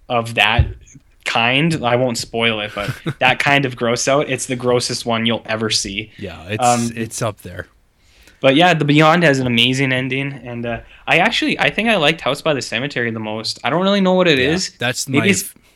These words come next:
Speaker 2: favorite.
Speaker 1: Yeah.
Speaker 2: It, it's
Speaker 1: Maybe
Speaker 2: just
Speaker 1: it's
Speaker 2: slick.
Speaker 1: that, that, like, kid is like,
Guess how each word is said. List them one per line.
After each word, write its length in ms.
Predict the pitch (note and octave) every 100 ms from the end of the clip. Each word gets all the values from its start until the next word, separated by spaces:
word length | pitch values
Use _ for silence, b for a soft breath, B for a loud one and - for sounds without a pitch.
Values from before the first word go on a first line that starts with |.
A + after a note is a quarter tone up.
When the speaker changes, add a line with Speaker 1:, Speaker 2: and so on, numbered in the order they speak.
| _ _
Speaker 2:
favorite. 360 | G2 F2 E2+
Speaker 1:
Yeah. 160 | C#3 B2 _ -
Speaker 2:
It, 160 | A#2+ A#2
it's 120 | C#3+
Speaker 1:
Maybe 140 | D3
Speaker 2:
just 160 | F#3 F#3
Speaker 1:
it's 80 | -
Speaker 2:
slick. 260 | - G#2 C#3+
Speaker 1:
that, 300 | D#3+ B2+ A#2 - - -
that, 220 | C3+ C3+ B2+
like, 380 | A#2+ A#2 - - - - - _ - D3 C3+ C#3+
kid 420 | - - B2 C3+
is 160 | D3+ C3
like, 180 | C3